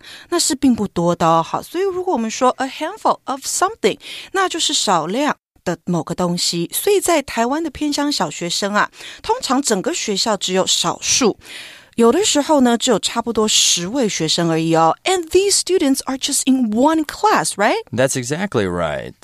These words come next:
Speaker 2: And the article says, continues by saying, "Students even have a class just to themselves." Wow, so to have something all to oneself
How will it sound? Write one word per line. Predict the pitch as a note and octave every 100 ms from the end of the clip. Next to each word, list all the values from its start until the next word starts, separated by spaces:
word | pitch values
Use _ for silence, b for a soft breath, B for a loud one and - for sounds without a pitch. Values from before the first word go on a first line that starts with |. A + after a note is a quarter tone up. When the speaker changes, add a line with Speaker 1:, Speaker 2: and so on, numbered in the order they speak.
| -
Speaker 2:
And | F#2 G#2+
the | G2+
article | C3 D#3 - C3
says, | A#2+ B2 A#2+ A#2+
continues | - A2+ A2+ E3+ D#3+ A#2+
by | G#2
saying, | F#2+ A2 G#2+
"Students | G#2+ - F#3+ G3+ G3+ -
even | - D3 C3+ D#3+
have | A#2+ G2 G2+ -
a | A2+
class | - - F2+ F#2+ - F#2+
just | - F3+ G#3+ - - -
to | F3+
themselves." | F3+ G3 - - F3 A#3+ D3 D#2+ - - - _ b b b
Wow, | - F3 G3 G#2+
so | - A#2
to | G2+
have | G2+ A#2+ G#2+
something | - - - F#3+ G3+ F#3+ G3+ G3+ -
all | - B2+ C#3 D3
to | - A2
oneself | F#2+ A2 A2 - - G3+ D#3+ D3+ D#3 -